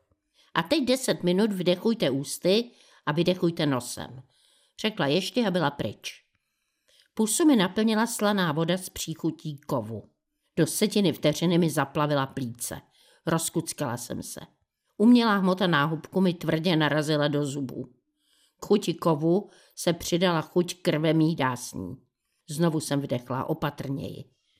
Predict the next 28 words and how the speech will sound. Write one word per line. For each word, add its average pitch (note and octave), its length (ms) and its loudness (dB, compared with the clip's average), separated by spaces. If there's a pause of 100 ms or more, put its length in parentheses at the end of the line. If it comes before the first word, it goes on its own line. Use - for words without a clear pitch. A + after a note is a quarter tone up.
(420)
Dech A#3+ 240 2
mi A3+ 180 4
uvízl F3+ 400 2
v E3 100 -4
hrudi. D3 480 0 (500)
Sfialověla F3 680 2
jsem G#3 420 0 (280)
a D3+ 80 0
v - 80 -8
očích A3 440 -2
mi G3+ 100 2
strašlivým A#3+ 760 -2
vnitřním G3+ 500 -2
tlakem F#3 500 -2 (420)
začaly F3+ 460 0
praskat D#3 500 -4
cévky. - 480 -8 (800)
Vydechla E3+ 460 -2
jsem. - 400 -12 (400)
Jemně, E3+ 540 2 (240)
abych E3 260 0
obelstila F3+ 600 0
sama E3 340 -4
sebe, D#3 380 -6 (420)
jsem F3 200 0
přitom F3 340 -2
pootevřela E3+ 760 -4
pusu. - 600 -12